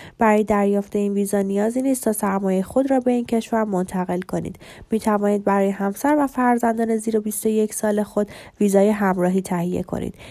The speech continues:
این روش محدودیت سنی ندارد. نیازی به داشتن مدرک زبان نیست. نسبت به روش‌های سرمایه‌گذاری و ثبت شرکت ریسک پایین‌تری دارد. می‌توان به سادگی آن را تمدید کرد. امکان کسب اقامت یکی از بهترین کشورهای عضو اتحادیهٔ اروپا برای شما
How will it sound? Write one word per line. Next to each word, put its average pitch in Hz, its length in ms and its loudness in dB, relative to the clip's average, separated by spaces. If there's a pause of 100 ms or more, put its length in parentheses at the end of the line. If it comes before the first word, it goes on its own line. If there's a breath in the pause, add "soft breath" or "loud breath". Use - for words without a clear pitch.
(100)
این 247 200 2
روش 247 380 4
محدودیت 202 680 0
سنی 202 500 0
ندارد. 185 540 2 (320 loud breath)
نیازی 208 320 4
به 196 120 4
داشتن 196 440 2
مدرک 190 500 2
زبان 185 440 2
نیست. 214 480 0 (260 loud breath)
نسبت 226 440 4
به 220 120 4
روش‌های 220 480 2
سرمایه‌گذاری 247 760 2
و 226 160 2
ثبت 220 340 -2
شرکت 220 500 -2
ریسک 208 200 -2
پایین‌تری 196 640 0
دارد. 254 380 2 (240 loud breath)
می‌توان 214 440 2
به 208 80 4
سادگی 202 500 -2
آن 202 160 0
را 196 120 2
تمدید 196 560 -2
کرد. 240 300 -2 (120)
امکان 208 420 -2
کسب 208 360 -4
اقامت 202 520 -2
یکی 208 360 0
از 202 160 -2
بهترین 208 460 -2
کشورهای 240 640 0
عضو 220 300 0
اتحادیهٔ 214 600 0
اروپا 208 320 2
برای 196 260 0
شما 185 340 -2